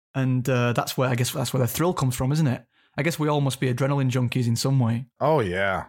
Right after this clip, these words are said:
Speaker 2: It's funny 'cause I get this adrenaline. You get, you get a job and then you go, "Oh my God." Then you go into the fear stage. And then you start
Speaker 1: "Oh,
Speaker 2: working.
Speaker 1: shit, I've gotta do it now."
Speaker 2: Yeah,
Speaker 1: Yeah.
Speaker 2: then you start working
Speaker 1: <laughs>
Speaker 2: it out and you're like, "Okay, maybe I could do this." And then you get to set. There's just all these emotions you go through. It's kinda crazy.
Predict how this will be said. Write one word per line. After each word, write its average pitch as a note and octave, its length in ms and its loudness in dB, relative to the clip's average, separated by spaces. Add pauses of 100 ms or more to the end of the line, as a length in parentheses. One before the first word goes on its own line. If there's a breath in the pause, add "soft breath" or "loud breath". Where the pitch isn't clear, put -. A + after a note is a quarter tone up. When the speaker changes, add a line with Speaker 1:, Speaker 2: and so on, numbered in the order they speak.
(100)
Speaker 2:
It's B2 320 -2
funny C#3 200 2
'cause G2+ 160 -2
I A2+ 100 2
get G#2 160 -2
this G#2+ 160 -2
adrenaline. A2 480 -2
You G2+ 60 -6
get, G#2+ 260 -8
you A#2+ 140 -12
get D3+ 140 0
a C#3 80 0
job C#3+ 400 0
and A2+ 80 -6
then A2+ 100 -2
you A2+ 120 -2
go, G#2+ 180 2
"Oh G2 80 0
my G#2 140 0
God." F#2+ 180 0
Then G2+ 100 0
you F#2+ 60 0
go G2+ 120 -2
into G2+ 100 0
the F2+ 100 -4
fear G#2+ 380 -2
stage. D#2+ 580 -6 (480)
And A#2 120 0
then A#2 100 0
you A#2 80 -2
start B2 200 0
Speaker 1:
"Oh, C#3 40 2
Speaker 2:
working. B2 120 4
Speaker 1:
shit, E3 180 2
I've D3+ 100 0
gotta D3 120 -2
do F3 120 0
it D#3+ 100 0
now." C3 200 -2
Speaker 2:
Yeah, C#3 160 4
Speaker 1:
Yeah. C#3+ 60 4
Speaker 2:
then C#3+ 140 2
you D3+ 60 2
start E3 240 2
working D#3 300 2
Speaker 1:
<laughs> - 20 2
Speaker 2:
it C#3 40 2
out C#3 200 4
and C3 80 -4
you're C3+ 80 0
like, C3 120 -2
"Okay, D#3+ 240 0
maybe D#3 180 0
I D3+ 40 0
could C#3+ 140 -2
do D3+ 80 2
this." C#3 160 0
And C3 80 -2
then C3+ 40 0
you C3 60 -2
get C3 140 0
to B2 80 -2
set. C#3 320 2
There's C3 120 0
just A#2 160 -2
all D#3 300 2
these C#3 160 0
emotions C3 540 0
you G#2+ 80 -2
go A#2+ 140 4
through. A#2+ 200 0
It's A2 100 0
kinda C#3+ 240 2
crazy. B2 460 -2